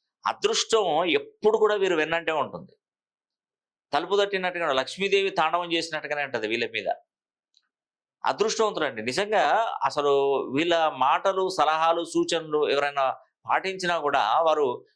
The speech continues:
ఎక్కడికో ఉన్నత స్థాయికి వెళ్ళిపోయే అవకాశాలు ఎక్కువగా ఉంటాయి తులారాశి వారికి. అదృష్ట జాతకులలో తులారాశి వారి నంబర్ వన్ ప్రథమ వరుసలో ఉంటారు. ఒక ఆయన నా మొన్న recently ఒక పదిహేను రోజుల క్రితం నాకు ఫోన్ చేశాడు అనమాట.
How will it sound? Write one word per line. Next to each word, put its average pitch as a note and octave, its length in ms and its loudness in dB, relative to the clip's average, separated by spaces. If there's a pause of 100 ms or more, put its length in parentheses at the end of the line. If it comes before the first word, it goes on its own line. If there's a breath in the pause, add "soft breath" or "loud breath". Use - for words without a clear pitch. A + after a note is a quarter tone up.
ఎక్కడికో F#3 400 4
ఉన్నత D#3 500 2
స్థాయికి F#3 440 -2
వెళ్ళిపోయే E3 260 0
అవకాశాలు C#3 400 0
ఎక్కువగా A2 260 0
ఉంటాయి G2 240 -2
తులారాశి B2 480 0
వారికి. - 280 -6 (800)
అదృష్ట G4+ 400 0 (540)
జాతకులలో F#3+ 960 2
తులారాశి F3+ 520 2
వారి F#3+ 300 0
నంబర్ E3 300 2
వన్ G3+ 180 0 (220)
ప్రథమ E3 300 2
వరుసలో F3 520 2
ఉంటారు. A#2 360 -2 (960)
ఒక C3+ 120 0
ఆయన D#3+ 280 2
నా D3+ 120 2
మొన్న C#3+ 240 0 (580)
recently D#3 340 0
ఒక C3+ 260 0
పదిహేను C3 280 0
రోజుల C3+ 220 2
క్రితం C3 280 -2
నాకు A#2 200 -4
ఫోన్ G#2 200 -2
చేశాడు F2+ 300 -6
అనమాట. - 340 -12